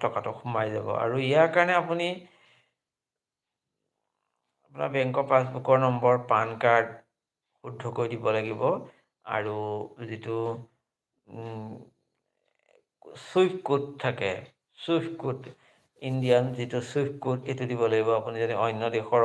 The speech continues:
হয়, সেই দেশৰ চুইফ্ট কোড দিব লাগিব। আৰু টকাটো সোমাওঁতে তাৰ পৰা দুই এটকা কাটি ৰাখে অৱশ্যে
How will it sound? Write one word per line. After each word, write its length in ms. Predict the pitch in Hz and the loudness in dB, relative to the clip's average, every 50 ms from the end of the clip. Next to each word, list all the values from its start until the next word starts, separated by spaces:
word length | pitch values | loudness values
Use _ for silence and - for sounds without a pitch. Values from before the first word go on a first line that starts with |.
| 113 113 | 4 4
হয়, 220 | 113 117 113 113 113 113 - | 2 2 2 0 -2 -6 -8
সেই 280 | 120 123 123 127 127 | -6 -4 -2 -2 -2
দেশৰ 360 | 120 120 117 117 - - 120 117 117 | -2 -4 -6 -4 0 0 0 0 0
চুইফ্ট 360 | 117 - - 135 123 - - - | -2 -6 -6 -6 -6 -6 -8 -8
কোড 160 | - 123 120 | -6 -6 -6
দিব 200 | 113 - 117 113 113 | -6 -6 -4 -2 0
লাগিব। 240 | 107 110 107 110 123 156 220 254 - - - - - _ _ _ _ - | 0 0 0 2 2 2 2 2 -2 -12 -20 -20 -20 _ _ _ _ -6
আৰু 220 | 110 113 113 107 107 110 110 110 107 107 107 - - - | -2 -2 0 0 0 0 -2 -2 -4 -4 -6 -6 -6 -6
টকাটো 320 | 131 131 139 147 151 170 165 | -4 0 2 2 2 2 0
সোমাওঁতে 440 | 165 165 160 139 135 135 135 139 156 156 | 0 0 2 4 4 4 4 2 2 4
তাৰ 200 | 139 123 117 117 | 8 8 8 8
পৰা 180 | 117 - 139 | 8 6 4
দুই 180 | 127 120 120 117 | 4 4 2 2
এটকা 280 | 117 113 117 113 127 151 | 2 2 2 2 2 4
কাটি 300 | - 160 120 - 117 113 | 6 6 6 6 6 4
ৰাখে 260 | 107 107 104 - - 107 | 4 4 4 4 2 2
অৱশ্যে 440 | 110 110 107 104 - - - 101 | 2 2 0 -2 -2 -2 -2 -2